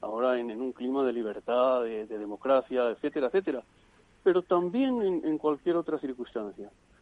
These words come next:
Madrid es el lugar donde pueden confluir y conjugarse y, y, y, y desarrollarse las esperanzas y los horizontes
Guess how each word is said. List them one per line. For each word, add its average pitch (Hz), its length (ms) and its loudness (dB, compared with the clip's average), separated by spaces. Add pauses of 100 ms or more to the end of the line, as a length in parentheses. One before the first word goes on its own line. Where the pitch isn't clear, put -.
(100)
Madrid 226 460 -2
es 196 200 -4
el 185 100 -4
lugar 180 400 2 (320)
donde 151 480 0 (460)
pueden 208 360 0
confluir 151 760 0 (260)
y 147 100 0
conjugarse 147 880 0 (360)
y, 156 240 4
y, 160 320 0
y, 156 280 4
y 170 80 0
desarrollarse 165 880 2 (400)
las 131 180 0
esperanzas 175 840 2
y 143 80 -6
los 135 200 -4
horizontes 170 640 0